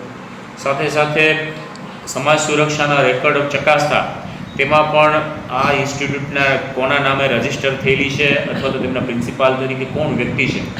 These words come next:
આ બાબતે કોઈ પણ પ્રકારની વિગતો આપેલી નહોતી. વધુમાં આમાં જે વિદ્યાર્થીઓના નામે ગુનાહિત કાવતરું રચી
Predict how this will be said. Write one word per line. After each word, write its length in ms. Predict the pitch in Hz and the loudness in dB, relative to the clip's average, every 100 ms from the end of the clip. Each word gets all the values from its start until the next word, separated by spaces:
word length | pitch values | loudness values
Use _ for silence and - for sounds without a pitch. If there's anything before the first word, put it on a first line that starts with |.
| - - - - | -6 -6 -6 -2
આ 60 | |
બાબતે 360 | 147 151 160 156 | 0 2 2 0
કોઈ 220 | 151 160 | -2 0
પણ 160 | 165 165 | 0 -2
પ્રકારની 420 | 147 147 147 147 | -2 0 2 2
વિગતો 340 | 135 151 151 | -2 -2 0
આપેલી 300 | 147 147 151 | 2 2 0
નહોતી. 360 | 147 147 147 - - - | 0 -2 -2 -8 -12 -8
વધુમાં 600 | 113 123 151 135 113 98 135 | -4 -2 0 2 2 0 -2
આમાં 440 | 147 147 139 - | 0 0 0 0
જે 120 | 139 | 0
વિદ્યાર્થીઓના 760 | 151 143 147 151 147 147 147 147 | 0 -2 2 2 2 -2 0 0
નામે 340 | 135 131 143 | 0 0 0
ગુનાહિત 460 | 135 123 131 135 131 | -2 -4 -2 -4 -2
કાવતરું 420 | 123 127 135 127 | 0 0 0 0
રચી 420 | 120 120 127 98 | -2 -2 -4 -6